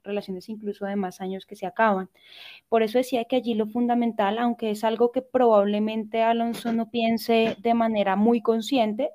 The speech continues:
por allí sí se le debe atravesar alguna idea, aunque no sea así muy <laughs> obsesiva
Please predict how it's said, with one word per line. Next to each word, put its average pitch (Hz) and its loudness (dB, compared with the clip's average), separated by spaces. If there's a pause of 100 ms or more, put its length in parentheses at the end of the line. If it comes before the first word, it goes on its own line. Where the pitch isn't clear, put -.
(140)
por 208 -6
allí 196 -6
sí 196 -14
se 214 -10
le 214 -4
debe 196 -4
atravesar 196 -8 (500)
alguna 208 0
idea, 202 4
aunque 202 -2
no 180 -4
sea 185 -2
así 196 -4
muy 202 4
<laughs> - -
obsesiva 208 2